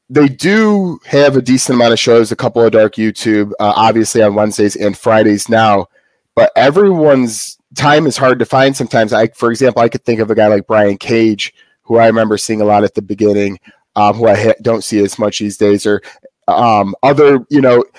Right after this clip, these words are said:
I, Jack Hager, I don't wanna say he has conf-, conflicting schedule and stuff like that, but there's a lot of stars to me that had more impact when the business was first starting up than do now.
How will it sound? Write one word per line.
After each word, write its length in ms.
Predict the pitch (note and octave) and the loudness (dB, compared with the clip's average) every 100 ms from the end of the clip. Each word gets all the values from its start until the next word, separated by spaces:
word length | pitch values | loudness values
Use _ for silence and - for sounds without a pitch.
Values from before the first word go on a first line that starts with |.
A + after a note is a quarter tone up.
| _ B2+ | _ -2
I, 100 | C3+ B2+ | -2 -2
Jack 260 | A#2+ D#3+ D3 | 0 0 2
Hager, 220 | C3+ B2 | 2 4
I 80 | A2+ | 2
don't 140 | G#2+ | 2
wanna 160 | G#2+ G2+ | 0 0
say 180 | G#2 | 0
he 120 | A2 B2 | 2 2
has 160 | G#2 | 2
conf-, 320 | - G2+ F2+ _ | -2 -4 -6 _
conflicting 500 | - G2+ G2+ G2 G2 | -6 -6 -4 -8 -8
schedule 300 | - G2+ G2 | -6 -6 -6
and 100 | G2 | -8
stuff 180 | - G2 | -8 -8
like 120 | G2 | -4
that, 180 | G#2 G#2 | -2 -2
but 100 | - | -2
there's 200 | F#3+ G3 | 0 2
a 40 | A3 | 2
lot 160 | G3 | 2
of 80 | D#3 | 2
stars 320 | - C#3+ D3 | 2 2 0
to 100 | - | -2
me 140 | C3+ C3+ | 0 2
that 160 | A#2 | 2
had 160 | A2+ A2+ | 2 0
more 220 | A#2+ B2 | 0 0
impact 560 | A#2 - B2 A2 - - _ _ _ _ | -2 -2 0 2 0 -8 _ _ _ _
when 180 | A#2+ C3+ | -2 0
the 80 | B2+ | 0
business 440 | C#3 C3+ C#3 - | 0 0 0 -6
was 120 | A2 | -10
first 260 | - B2+ - | -4 -2 -2
starting 300 | - A#2 A#2 | 0 0 0
up 220 | C3 B2+ | 0 0
than 160 | - A#2 | 0 0
do 160 | A#2 A2 | 0 0
now. 440 | B2+ C3 A2 | 2 2 0